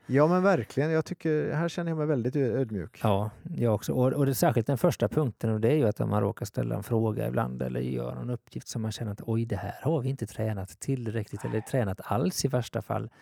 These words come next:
Speaker 2: Eh, och ibland så kanske man kommer, när man närmar sig test, att man
Speaker 1: Mm.
Speaker 2: upptäcker att, "Oj, vi har gjort detta alldeles för lite. Vi har kört på jättemycket."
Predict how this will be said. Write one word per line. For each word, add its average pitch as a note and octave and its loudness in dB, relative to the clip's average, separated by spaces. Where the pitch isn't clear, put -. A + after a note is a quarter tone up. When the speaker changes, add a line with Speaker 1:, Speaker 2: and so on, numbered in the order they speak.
Speaker 2:
Eh, G#2+ 2
och - -2
ibland A2+ 2
så D#3+ 0
kanske D#3 -2
man D3 -2
kommer, A2+ 0
när B2+ 0
man A#2 2
närmar G#2 0
sig F3+ 0
test, - -6
att - -2
man A#2+ 4
Speaker 1:
Mm. G#2 0
Speaker 2:
upptäcker G#2 -2
att, G#2+ -2
"Oj, B2 2
vi G#2+ 0
har G#2 2
gjort - -2
detta A2+ -2
alldeles G2 -2
för - -2
lite. G#2 -2
Vi G#2+ 0
har G#2+ 2
kört - -6
på G#2 -4
jättemycket." G#2+ -6